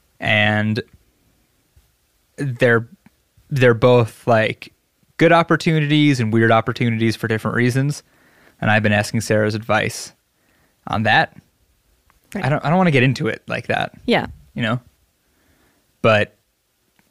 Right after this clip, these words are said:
Speaker 1: Sarah's advice was kind of, "You're not committed to either right now. And I'm, since I'm having a hard time choosing which one I should pursue, so your advice was kind of pursue both of them." And,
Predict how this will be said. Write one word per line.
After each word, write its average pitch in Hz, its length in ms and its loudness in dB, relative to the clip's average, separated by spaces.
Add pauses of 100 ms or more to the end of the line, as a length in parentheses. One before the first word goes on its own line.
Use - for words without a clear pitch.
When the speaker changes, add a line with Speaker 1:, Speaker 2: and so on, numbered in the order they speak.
(800)
Speaker 1:
Sarah's 123 400 2
advice 110 400 0
was 120 100 -6
kind 110 340 0
of, 110 440 -4 (840)
"You're 123 180 2
not 120 200 0
committed 113 440 0
to - 120 -4
either 113 260 0
right 120 200 0
now. 131 360 0 (300)
And 117 140 -2
I'm, 110 120 -4 (120)
since 127 200 -4
I'm 123 80 0
having 117 220 2
a 117 40 0
hard 117 160 -2
time 110 160 -2
choosing 113 440 -2
which 107 180 -4
one 107 180 -6
I 110 80 -4
should 117 320 -10 (160)
pursue, 131 480 -2 (480)
so - 100 -4
your 120 140 4
advice 110 320 0
was 117 100 -6
kind 107 200 -2
of 101 120 -8
pursue 117 300 -2
both 107 220 -4
of 113 120 -4
them." 131 200 -2 (1040)
And, 113 460 -2